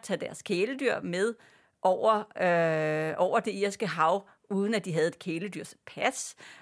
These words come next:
øh, hvilket også føltes ret mærkeligt, når man nu rejste inden for,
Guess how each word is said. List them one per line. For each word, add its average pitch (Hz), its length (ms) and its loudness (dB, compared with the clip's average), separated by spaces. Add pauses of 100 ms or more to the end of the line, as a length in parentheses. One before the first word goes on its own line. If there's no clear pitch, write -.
(120)
øh, 180 520 6
hvilket 170 300 0
også 214 180 0
føltes 254 300 0
ret 202 120 2 (160)
mærkeligt, 220 480 -2
når 226 80 4
man 185 120 -2
nu 202 80 -2
rejste 180 420 0
inden 190 220 -4
for, 190 240 0